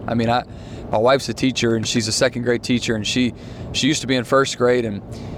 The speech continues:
man, these first graders would come in, and, and they would already have cell phones, like, smartphones, where they're, where they're having access to things that, I mean, some adults don't even have the maturity to understand. And so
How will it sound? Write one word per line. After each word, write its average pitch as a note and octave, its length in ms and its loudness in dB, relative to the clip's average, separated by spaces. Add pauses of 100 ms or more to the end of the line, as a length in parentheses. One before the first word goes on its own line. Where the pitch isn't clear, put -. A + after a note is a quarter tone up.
(260)
man, B2 120 0
these C#3 220 0
first C#3+ 300 2
graders C3 320 2
would A#2 140 -2
come A#2+ 200 0
in, C3 240 2
and, A2 160 -4
and A2+ 220 -2
they C3+ 140 4
would D3+ 100 4
already C#3 220 6
have C3 180 0
cell - 260 0
phones, G2+ 500 -2 (240)
like, B2+ 140 2
smartphones, G#2+ 800 -2
where B2+ 180 2
they're, B2+ 300 4 (640)
where C3+ 120 4
they're D#3 180 6
having D#3 420 0
access C#3 560 0
to B2+ 140 0
things B2+ 420 2
that, A#2 300 4 (1200)
I C3 60 2
mean, C3+ 180 -2
some E3+ 220 2
adults C#3+ 420 4
don't C3 160 2
even A#2+ 180 2
have B2 220 2
the A#2 60 -2
maturity A#2 560 2
to - 140 0
understand. G#2 1040 -2
And A#2+ 140 0
so B2 360 4